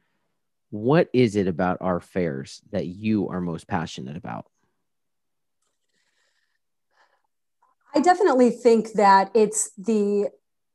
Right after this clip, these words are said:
Speaker 2: it's, it's a lot of things, really. But for myself, I know that I started my passion for fairs, but also education about agriculture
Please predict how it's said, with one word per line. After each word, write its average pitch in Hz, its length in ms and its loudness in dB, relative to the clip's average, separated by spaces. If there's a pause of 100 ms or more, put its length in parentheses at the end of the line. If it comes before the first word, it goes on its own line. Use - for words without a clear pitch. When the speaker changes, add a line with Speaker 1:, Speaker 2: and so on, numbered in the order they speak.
(540)
Speaker 2:
it's, 302 200 -2
it's 330 240 0
a 349 40 4
lot 330 220 4
of 190 80 -2
things, 170 320 -2
really. 185 340 4
But 208 320 0
for 269 140 2
myself, 254 640 2
I 196 140 2
know 202 340 0
that 180 380 2
I 220 560 -2 (1000)
started 226 880 0 (180)
my 196 600 0
passion 214 560 -4
for 175 540 -2
fairs, 226 560 0
but 196 220 -6
also 202 760 -2
education 202 680 -4
about 175 280 -4
agriculture 226 840 -4